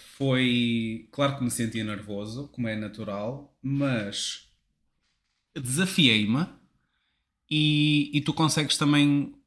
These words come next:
colocar à vontade a pessoa que está à tua frente, independentemente de, de nós sermos o, aqui o casal. Mas foi uma grande experiência.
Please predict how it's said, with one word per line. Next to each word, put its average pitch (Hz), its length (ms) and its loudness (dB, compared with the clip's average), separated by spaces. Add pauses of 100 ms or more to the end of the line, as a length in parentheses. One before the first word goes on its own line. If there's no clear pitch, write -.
(140)
colocar 131 560 2 (180)
à 127 80 2
vontade 117 760 0 (100)
a 113 120 -8
pessoa 110 380 -4
que - 80 -6
está 107 260 0
à 104 40 -2
tua 107 180 -4
frente, 87 400 -12 (480)
independentemente 113 960 -2 (380)
de, 101 280 -6
de 101 120 -10
nós 104 220 -2
sermos 101 520 -6 (200)
o, 101 220 -20 (220)
aqui 101 180 -20
o 98 40 -20
casal. - 420 -14 (680)
Mas 120 540 -2 (500)
foi 160 200 2
uma 160 140 4
grande 135 260 4
experiência. 104 560 -2